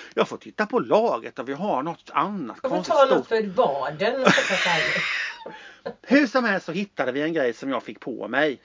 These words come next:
Speaker 1: som jag har
Speaker 2: Ja.
Speaker 1: nu här då.
Speaker 2: Mhm.
Speaker 1: Som har hjälpt mig lite grann.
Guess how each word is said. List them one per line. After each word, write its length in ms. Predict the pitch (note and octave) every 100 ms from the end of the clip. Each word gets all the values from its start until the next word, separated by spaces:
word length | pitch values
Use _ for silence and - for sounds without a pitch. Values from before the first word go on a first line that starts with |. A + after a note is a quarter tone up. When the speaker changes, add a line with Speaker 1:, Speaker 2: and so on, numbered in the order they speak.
| -
Speaker 1:
som 120 | C3
jag 120 | A2+
har 120 | A2+
Speaker 2:
Ja. 120 | A2 B2+
Speaker 1:
nu 180 | A2
här 180 | A#2 A2
då. 200 | B2 A#2 - _ _ _ _
Speaker 2:
Mhm. 420 | F#3 F#3 - G#3 A3+
Speaker 1:
Som 140 | D3+
har 60 | C3
hjälpt 300 | C#3+ A2+ -
mig 180 | C3 A2+
lite 220 | A2+ -
grann. 380 | B2+ F3+ C4 C4